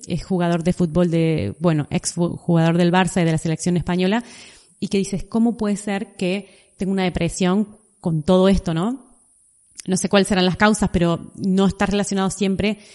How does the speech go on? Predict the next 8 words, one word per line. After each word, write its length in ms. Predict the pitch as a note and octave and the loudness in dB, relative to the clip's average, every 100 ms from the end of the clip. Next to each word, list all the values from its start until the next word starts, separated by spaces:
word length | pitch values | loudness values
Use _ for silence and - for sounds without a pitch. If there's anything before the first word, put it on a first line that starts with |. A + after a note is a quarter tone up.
| - - | -18 -4
eh, 280 | F3+ F3 E3+ | 0 0 0
el 140 | F#3+ G3 | 0 2
éxito 320 | G3+ G#3 F#3+ | 0 -2 -2
profesional 720 | F3+ F#3 F3+ F#3 F#3+ G3 A3 - | 0 -2 -2 0 0 0 -2 -6
con 320 | - F#3 G3 - | -4 -2 -2 -4
el 200 | F3 E3+ | -4 -4
éxito 500 | E3+ F3 F#3+ F3+ _ | -8 -8 -6 -8 _
personal. 720 | F#3 E3+ - D#3+ G#3 F#3 | -6 -4 -6 -2 0 0